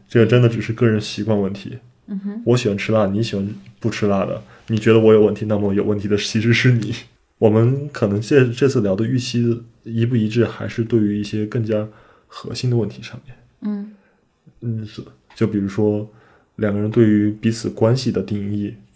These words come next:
Speaker 2: 嗯哼。
Speaker 1: 我们两个到底是属于炮友关系、情侣关系，还是想要去结婚的关系？
Speaker 2: 嗯。
Speaker 1: 我们两个到底要在一个城市工作，要异地，还是甚至要异国？
Speaker 2: 嗯。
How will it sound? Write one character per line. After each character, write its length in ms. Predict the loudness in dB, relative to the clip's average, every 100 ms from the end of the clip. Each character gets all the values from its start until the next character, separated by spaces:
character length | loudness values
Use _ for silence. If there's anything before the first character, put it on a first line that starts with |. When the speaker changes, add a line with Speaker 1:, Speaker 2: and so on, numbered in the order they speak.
| -10
Speaker 2:
嗯 140 | -6
哼。 0 |
Speaker 1:
我 60 | -2
们 120 | 0
两 140 | 0 0
个 80 |
到 140 | 2 2
底 100 | 0
是 160 | -4
属 200 | -8 -8
于 100 | -8
炮 280 | -8 -2 0
友 120 | 0
关 200 | 0 -4
系、 280 | -6 -8 -8 -12 _ _ -10
情 220 | -4 0
侣 120 | 2
关 220 | 2 0
系， 320 | -2 -8 -8 -12 _ _ _ _ _
还 160 | -8 -6
是 420 | -2 0 0 -4 -10 -18
想 220 | -8 -4
要 80 | -4
去 160 | -4 -6
结 140 | -6
婚 160 | -4 -4
的 80 | -4
关 200 | -8 -10
系？ 180 | -14 -16 _
Speaker 2:
嗯。 300 | -10 -8 -8 -4
Speaker 1:
我 80 |
们 140 | 0 0
两 120 | 0
个 140 | -2
到 160 | 0 0
底 200 | 0 -2
要 140 | -4
在 300 | -2 -2 -4 -6 -14 -20 _ _ -4
一 160 | 2
个 80 | 2
城 180 | 2 -2
市 160 | -4 -4
工 160 | -2
作， 420 | 0 0 0 -6 -14 -8
要 220 | -2 -2 -2 -4 -8 -16 _ _ _ _ _ _
异 100 | -2
地， 380 | 0 0 -2 -4 -16 _ _ _
还 140 | -8
是 80 | -6
甚 200 | -2 0
至 80 | 2
要 100 | 2
异 140 | 0
国？ 360 | 0 -4 -8 -10 _ _
Speaker 2:
嗯。 340 | -6 -6 -6